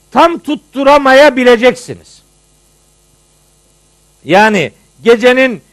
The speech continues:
üçte birlik bölümünü, yarısını, üç, son üçte birlik bölümünü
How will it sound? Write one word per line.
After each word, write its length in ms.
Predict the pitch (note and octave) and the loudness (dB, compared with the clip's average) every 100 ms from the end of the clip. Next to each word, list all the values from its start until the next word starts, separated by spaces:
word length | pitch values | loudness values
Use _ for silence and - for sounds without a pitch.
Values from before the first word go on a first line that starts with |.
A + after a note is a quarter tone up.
| _ _ A#3+ | _ _ -10
üçte 400 | A#3 - C4 A#3+ | -8 -2 -2 0
birlik 340 | B3 C4+ G3 | -2 -4 -2
bölümünü, 600 | A#3 A#3+ A3+ G#3+ F#3+ A#2 _ _ _ _ _ - | 0 2 0 -2 -4 -8 _ _ _ _ _ -12
yarısını, 840 | G#2+ D#3 A3+ A3 B3+ C4+ D4 C#4+ - _ _ - | -2 2 2 -2 -4 -2 -4 -4 -10 _ _ -14
üç, 160 | A#3 | -12
son 300 | - A#3+ D4+ | -8 -2 -2
üçte 400 | C#4 B3 - C4 | -2 -10 -2 -2
birlik 380 | A#3+ A#3 A#3 D#3 | -2 -6 -6 -2
bölümünü 580 | A3+ A3+ G#3+ G#3+ B3+ | 0 0 -2 -4 -8